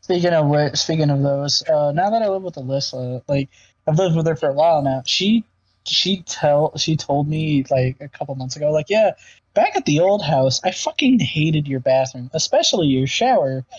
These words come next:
because of your fucking four-in-one." It's like, "Wait, what? You remember my bottle of fucking body <laughs> wash?" It's like,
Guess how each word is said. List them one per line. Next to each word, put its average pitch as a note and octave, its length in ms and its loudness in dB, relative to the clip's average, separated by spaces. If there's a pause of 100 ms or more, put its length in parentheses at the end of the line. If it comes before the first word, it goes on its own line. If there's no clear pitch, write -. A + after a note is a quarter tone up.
(200)
because E3+ 320 0
of D#3 80 2
your D3 140 2
fucking F3+ 400 -2
four-in-one." C3+ 800 0 (1300)
It's - 120 -8
like, - 120 -2 (220)
"Wait, - 200 -6
what? - 380 0 (540)
You C4 120 2
remember D4+ 320 2
my A3+ 160 4
bottle B3 380 2
of A3+ 120 -2
fucking G#3 360 -2
body G3+ 400 2
<laughs> - 60 -4
wash?" C#4+ 560 0
It's G3 160 -10
like, G3 160 -2